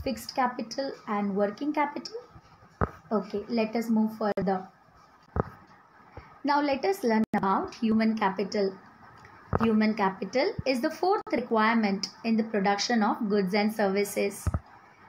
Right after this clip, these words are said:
Do you all know why is human capital important? Let us try to find out the answer. We will need knowledge and enterprise to be able to put together land,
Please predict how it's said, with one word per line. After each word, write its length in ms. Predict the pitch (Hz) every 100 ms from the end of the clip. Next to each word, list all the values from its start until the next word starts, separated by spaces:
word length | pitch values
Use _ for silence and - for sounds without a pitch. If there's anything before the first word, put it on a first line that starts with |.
| - 240 277
Do 100 | 320
you 140 | 381
all 260 | 403 392 330
know 320 | 240 240 -
why 240 | 214 226 247
is 260 | 254 226
human 320 | 220 214 214
capital 540 | 220 208 226 220 220 220
important? 640 | 214 202 220 202 202 277 381 - - - - - 226
Let 260 | 214 208
us 240 | 240 - -
try 240 | 202 202
to 160 | 196 220
find 320 | 214 196 190
out 180 | 190 180
the 180 | 294 -
answer. 520 | 214 202 190 - 185 - - - - - - - - - - - -
We 120 | 381
will 200 | 466 440
need 360 | 302 311 262 226
knowledge 640 | 208 185 190 208 349 - -
and 240 | 240 254
enterprise 920 | 240 214 190 220 220 196 190 196 - - -
to 80 | 285
be 180 | 233 - 240 294
able 340 | 339 214 240 -
to 80 | 311 - -
put 240 | 349 -
together 600 | 240 185 220 220 196 190 214
land, 560 | 196 190 190 220 277